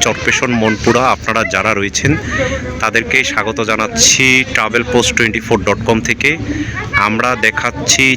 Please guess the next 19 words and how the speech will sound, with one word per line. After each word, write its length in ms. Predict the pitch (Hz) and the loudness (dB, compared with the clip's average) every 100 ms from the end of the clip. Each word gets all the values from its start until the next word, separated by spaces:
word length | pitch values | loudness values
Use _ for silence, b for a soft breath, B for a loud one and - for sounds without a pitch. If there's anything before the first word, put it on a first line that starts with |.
| 104 | -2
চট্টগ্রামের 680 | 113 110 113 113 110 110 101 | -6 -2 0 0 0 0 0
যেই 200 | 107 104 | 0 0
সীতাকুণ্ড 680 | - - - 120 127 123 120 127 131 143 | -2 -4 -2 0 2 4 6 6 4 4
এবং 280 | 101 101 104 - | 0 0 -2 0
পতেঙ্গা, 520 | 117 - 120 92 104 - | 0 0 -2 -2 -2 0
পতেঙ্গা 360 | 110 117 110 104 | 0 2 0 0
সি 180 | - | 0
বিচের 260 | 104 101 113 - | 0 0 -2 -2
পাশে 400 | 98 98 120 131 - B B B B B | -2 0 0 0 -2 B B B B B
লাইটার 580 | 101 98 107 110 - 123 - | 2 4 2 0 0 0 0
ট্যাঙ্গার 440 | 117 110 117 131 107 | 0 0 0 -2 0
জাহাজগুলো 760 | 98 101 101 104 95 107 127 | -2 -2 -2 -2 2 4 4
সমুদ্র 540 | 131 - 107 113 123 127 | 2 0 2 2 2 2
সৈকতে 520 | - 104 104 107 104 | 2 0 2 0 0
যেভাবে 400 | 98 98 98 110 | 0 0 2 2
রয়েছে, 520 | 95 101 113 135 156 - B B B B - | 2 0 0 0 0 -4 B B B B -2
সেই 480 | - - 139 147 151 | 0 2 2 2 0
হাজার 460 | - - 107 123 127 | -2 -2 0 0 -2
হাজার 340 | 104 104 107 | -2 0 0